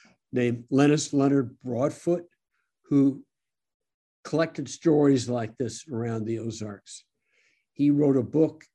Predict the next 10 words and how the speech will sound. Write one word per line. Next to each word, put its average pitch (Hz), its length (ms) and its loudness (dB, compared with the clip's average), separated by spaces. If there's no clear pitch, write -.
in 123 140 -4
the 127 100 -2
early 143 300 -2
nineteen 127 460 -6
forties 127 540 -2
called 113 360 -6
Pioneers 139 580 2
of 120 60 -6
the 127 140 -2
Ozarks. 120 680 -6